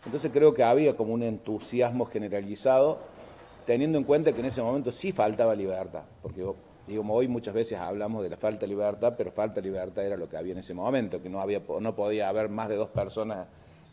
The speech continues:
eh, reunidas en la calle después de un cierto horario, digo, eh, eran cosas, mu-,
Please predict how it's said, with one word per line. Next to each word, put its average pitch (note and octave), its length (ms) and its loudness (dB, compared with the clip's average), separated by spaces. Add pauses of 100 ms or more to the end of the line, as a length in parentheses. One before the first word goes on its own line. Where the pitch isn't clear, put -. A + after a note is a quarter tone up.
eh, F2+ 380 -8
reunidas G#2+ 460 0
en G2 80 -8
la F#2 100 -4
calle A#2+ 480 2
después F#2 300 -6
de F#2+ 60 -8
un F#2 40 -10
cierto F2 340 -6
horario, A#2+ 540 4
digo, F#2+ 260 -2 (540)
eh, G2 640 -16
eran B2+ 240 0
cosas, G#2+ 340 -2
mu-, F#2+ 300 -10